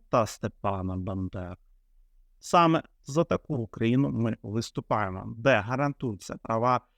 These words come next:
і свободи людини та громадянина. Також я вважаю, що справедливість буде встановлено повністю. Це означає, що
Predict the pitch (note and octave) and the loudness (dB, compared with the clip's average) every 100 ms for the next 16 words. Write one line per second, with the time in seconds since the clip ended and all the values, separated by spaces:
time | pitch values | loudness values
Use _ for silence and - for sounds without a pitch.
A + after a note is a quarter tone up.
0 | _ _ _ C3 A#2+ - A#2+ A2 B2+ C#3+ | _ _ _ -2 -2 -2 -4 -2 0 0
1 | D3+ D3 - _ B2+ A2+ A#2+ G#2+ F#2+ B2 | 2 0 0 _ -2 0 0 0 0 2
2 | C3+ D3+ D#3 _ _ _ _ - E3 F#3 | 2 0 -4 _ _ _ _ 0 6 6
3 | - B2+ C3+ C3 G#2 F#2+ F2 D#2+ _ _ | 4 -2 0 0 0 -6 -8 -18 _ _
4 | _ _ _ _ _ _ - F#3+ G3 G#3 | _ _ _ _ _ _ 6 6 6 -2
5 | - E3 F#3 F3 F3+ F#3 F3+ F3+ C3+ A2 | 0 4 6 6 4 2 4 4 4 2
6 | G#2+ - - - - D#3+ C3+ - - - | -4 -8 -20 -16 -2 2 4 2 -4 -10
7 | - C#3+ B2 B2 A2+ A2+ D3+ G3+ D#3+ A2 | 0 2 2 0 -2 0 2 2 2 -2
8 | G#2+ B2+ B2 D3+ - - - D#3 C#3+ C#3+ | -6 -4 0 0 -2 -14 -4 0 2 2
9 | D3 D3 D3+ D3+ D3+ _ _ _ E3 E3 | 0 0 2 2 0 _ _ _ -2 2
10 | C3 G#2 G2+ - - G2+ - - F#3 A3+ | 2 0 -4 -6 -12 -14 -6 2 6 6
11 | G3+ G#3 G3+ - F#3 C#3+ A2 - - - | 4 0 -2 0 4 4 2 -4 -14 -8
12 | - C#3 | 2 2